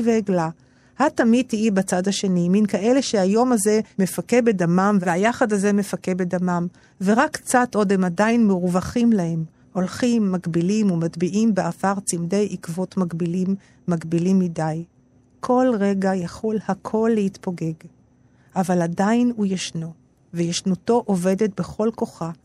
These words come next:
בכל האושר ובכל ידיעת סופו. כל החיים תהיה חוזר תמיד אל ממשות הרגע הזה,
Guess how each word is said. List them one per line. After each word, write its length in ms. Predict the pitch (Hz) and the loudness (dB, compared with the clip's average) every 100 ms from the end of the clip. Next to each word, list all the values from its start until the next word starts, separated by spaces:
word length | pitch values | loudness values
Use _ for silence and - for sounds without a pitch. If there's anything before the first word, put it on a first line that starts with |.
| _ _ - | _ _ -12
בכל 320 | 185 - 202 262 | -10 -4 0 0
האושר 480 | - 190 - 180 185 - | 0 -4 -6 -8 -8 -10
ובכל 400 | 175 175 - 196 | -10 -8 -6 -4
ידיעת 460 | 226 196 175 180 - | -2 -2 -4 -6 -8
סופו. 380 | - 180 - 170 _ _ _ _ _ - | -8 -8 -10 -12 _ _ _ _ _ -8
כל 200 | 185 220 | -2 0
החיים 440 | 254 - 220 220 | 0 0 0 0
תהיה 240 | 214 180 190 | 0 -2 -4
חוזר 380 | - 190 202 214 | -2 -2 0 -2
תמיד 360 | - 185 196 | -2 0 2
אל 100 | 185 | 2
ממשות 560 | 175 170 165 - 208 220 | 0 -2 -4 -8 -10 -6
הרגע 360 | 196 196 185 | -2 -2 -4
הזה, 240 | 165 165 | -6 -8